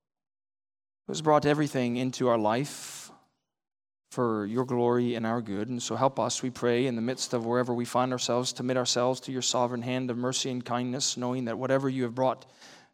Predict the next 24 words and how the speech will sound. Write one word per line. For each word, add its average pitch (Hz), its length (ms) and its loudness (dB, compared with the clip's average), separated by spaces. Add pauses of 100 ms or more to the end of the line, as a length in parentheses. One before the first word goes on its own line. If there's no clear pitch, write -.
towards 139 300 4
us, 101 180 -4
situations 143 880 0
and 127 140 -4
circumstances, 123 840 -4
are 120 160 -4
for 120 280 -2
our 113 160 -4
good, 123 420 -4 (840)
and 120 100 -6
that 127 100 0
we 143 80 -2
can 139 140 0
cling 147 260 0
to 135 80 -4
Jesus 131 380 0
Christ, 113 520 0
who 127 100 -2
is 123 100 -4
the 131 80 -4
fairest 139 460 2
among 127 320 0
ten 131 200 -4
thousand 117 540 -2